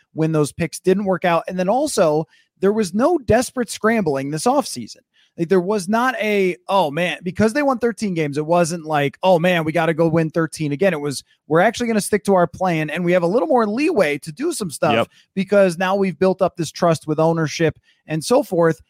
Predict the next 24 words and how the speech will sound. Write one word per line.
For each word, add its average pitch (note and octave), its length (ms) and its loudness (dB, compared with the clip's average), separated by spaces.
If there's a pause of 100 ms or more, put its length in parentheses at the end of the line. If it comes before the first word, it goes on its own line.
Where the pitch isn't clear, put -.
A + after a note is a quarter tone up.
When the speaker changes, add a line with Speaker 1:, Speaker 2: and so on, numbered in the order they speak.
(120)
Speaker 1:
And F#3+ 140 -6
so A3+ 140 -2
they G#3 160 2
could C#4 320 -2
move B3 200 2
on E3 220 0
from D#3+ 200 -6
guys. D3+ 420 -2
And F3+ 100 -6
it F3 100 -6
turns C4+ 400 -6
out G3+ 440 2 (240)
that F#3+ 260 2
an F#3 140 -6 (160)
older G3 640 4
defensive E3 540 -2
player D3+ 320 2
like D3 240 -2
Eric D3+ 220 2
Kendricks, C3+ 480 0
Speaker 2:
Yeah. - 300 -20
Speaker 1:
one E3 140 2
of G3 60 2
the E3+ 200 2